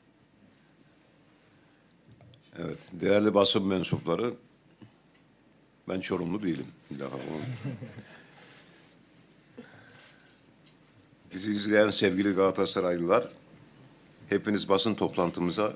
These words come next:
hoş geldiniz. Bugün Galatasaray Spor Kulübü olarak A H L P ile erkek futbol takımımız için yaptığımız forma, şort, sponsorluk anlaşmasının imza töreni için bir aradayız.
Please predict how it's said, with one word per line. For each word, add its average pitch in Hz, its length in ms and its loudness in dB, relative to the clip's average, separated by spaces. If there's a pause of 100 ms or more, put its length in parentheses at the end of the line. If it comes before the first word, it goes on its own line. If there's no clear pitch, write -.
(120)
hoş 90 220 -4
geldiniz. - 440 -10 (2500)
Bugün 131 260 4
Galatasaray 127 580 8
Spor 127 360 0
Kulübü 101 280 0
olarak 90 600 0 (680)
A 98 160 2
H 117 160 4
L 123 220 2
P 131 160 4
ile 98 440 0 (600)
erkek 104 340 0
futbol 135 320 -4
takımımız 104 540 -2
için 87 200 -4
yaptığımız 92 720 -2 (720)
forma, 101 360 0
şort, 110 300 -2 (260)
sponsorluk 101 760 -2
anlaşmasının 85 720 -2
imza 95 320 0
töreni 85 300 -2
için 104 280 -6
bir 87 80 -2
aradayız. 62 440 -8